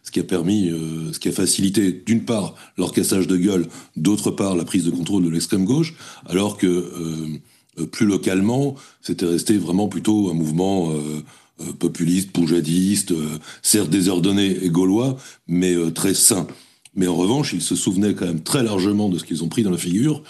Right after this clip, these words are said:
et donc, euh, tout en étant eux aussi extrêmement exaspérés, parce que c'était des, des gens qui étaient du côté de la liberté, liberté d'entreprendre, mais toutes les libertés en réalité,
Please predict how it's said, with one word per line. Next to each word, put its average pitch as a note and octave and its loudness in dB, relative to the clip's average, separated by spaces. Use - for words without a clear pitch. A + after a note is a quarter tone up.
et E2+ 0
donc, G#2 0
euh, D#2+ 0
tout G2+ 0
en F2+ 2
étant F#2 0
eux G2+ 4
aussi F#2+ 2
extrêmement G2 -2
exaspérés, G2 0
parce D#2+ -8
que - -6
c'était E2+ -4
des, D#2+ -4
des E2 0
gens F2 2
qui - -12
étaient F#2 0
du E2+ 2
côté F#2 0
de E2+ -2
la E2 2
liberté, G2+ 2
liberté F#2+ -2
d'entreprendre, F2 -2
mais E2 2
toutes - 0
les F#2 2
libertés F2 0
en F2 0
réalité, D#2+ 0